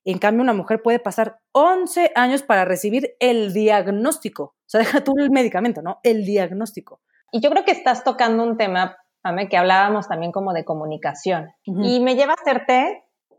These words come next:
Speaker 2: dos preguntas. Eh, la primera en este tema es, me pregunto cómo es que lo abordas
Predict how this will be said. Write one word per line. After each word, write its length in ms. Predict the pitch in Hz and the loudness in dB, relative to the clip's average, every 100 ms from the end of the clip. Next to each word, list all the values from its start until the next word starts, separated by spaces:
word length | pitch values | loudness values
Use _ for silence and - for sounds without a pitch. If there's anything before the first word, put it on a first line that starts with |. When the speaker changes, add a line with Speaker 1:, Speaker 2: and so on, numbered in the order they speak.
| - | -2
Speaker 2:
dos 320 | 196 240 226 | 2 2 4
preguntas. 640 | 240 202 196 190 151 - - | 0 2 0 -2 -8 -14 -6
Eh, 300 | 196 190 185 - | -2 -2 -4 -6
la 160 | 208 214 | -4 -2
primera 380 | 220 220 226 226 | 2 4 4 4
en 80 | 262 | 2
este 240 | 233 233 | 0 -2
tema 540 | 226 226 202 202 196 190 | -2 0 0 0 0 -2
es, 300 | 202 - _ _ | -6 -8 _ _
me 140 | - 247 | 0 2
pregunto 500 | 262 262 294 311 311 | 2 2 4 2 2
cómo 320 | 285 285 294 | 2 2 2
es 260 | 277 240 240 | 2 0 -2
que 100 | 262 | -2
lo 120 | 226 | 2
abordas 600 | 180 196 202 175 156 285 | 4 4 4 2 0 -4